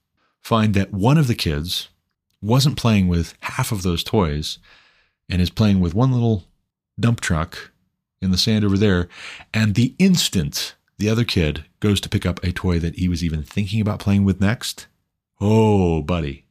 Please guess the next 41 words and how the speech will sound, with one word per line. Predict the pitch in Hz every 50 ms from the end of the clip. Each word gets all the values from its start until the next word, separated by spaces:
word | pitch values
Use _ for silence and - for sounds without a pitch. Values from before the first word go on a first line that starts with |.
| _ _ _ _ _ _ _ _ _ _ -
I | - - 226
was | 214 185
playing | 190 208 226 233 226 208
with | 202 170
that." | 175 156 135 -
"No, | - 107
you | 123 127 120
weren't." | 95 85 85 85 - - _ _ _ _ _ _ _ _ _ _ -
"Oh, | 190 240 226 214
yes, | 208 214 202 -
I | 226 214
was. | 214 214 208 202
I | 220
was | 233 202
about | 240 247 240 220 226
to." | - - 160 110 98 _ - - - - - - - - _ -
"No, | 110
you | 131 127 113
weren't." | 92 90 92 92 - - - _ _ _ _ _ _ _ _ -
You | 107 110
only | 110 139 160 160
care | - 220 240
about | 175 92 87
it | 92 95
because | 110 - 113 107 98 -
he | - 120 123 123 120 104 101 _ _ _ -
picked | - - -
it | - -
up. | 69 - - - - _ _ _ _ _ _ _ _ _ _ _ _ _ _ _ _ _ _ -
Because | - 101 - 110 101 92
this | 110 101 - -
is | 107 -
about | 101 80 85 80 85 - -
something | - - 76 - 80 76 73
deeper | 71 104 123 127 - 98 90
than | 82 82 78 76 71 73 76 78 - _ _ _ _ - _ _ _ _ -
that | 76 73 73 - -
toy. | - - - 95 87 71 64 69 - _ _ -
This | 92 85
is | 85
about | 87 78 80 78 78 - -